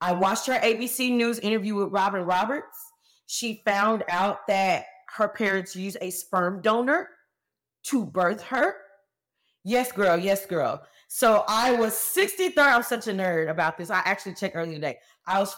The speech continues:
fucking sixty-third in line for the book when it went on hold, right? When I checked it today,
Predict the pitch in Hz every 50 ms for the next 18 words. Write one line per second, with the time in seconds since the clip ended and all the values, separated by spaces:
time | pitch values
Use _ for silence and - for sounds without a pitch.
0 | - - 302 311 302 302 285 - - - - 381 403 - - 415 403 403 - 330
1 | 311 311 294 277 254 254 247 240 233 220 196 180 170 160 156 156 175 190 - _
2 | _ _ _ _ _ _ _ _ _ _ _ - - 285 302 330 349 302 277 254
3 | 202 277 302 285 240 180 165 - - - - - _ _ _ _ _ _ 165 185
4 | 226 262 269 254 247 247 233 208 226 240 233 220 196 190 208 220 214 240 220 202
5 | 180 165 147 139 139 156 151 156 156 151 156 170 - - _ _ _ _ _ _
6 | _ _ _ _ _ _ _ _ 160 170 190 202 202 185 185 - - - 254 285
7 | 285 - 294 247 - - 254 240 202 254 247 226 208 208 208 202 -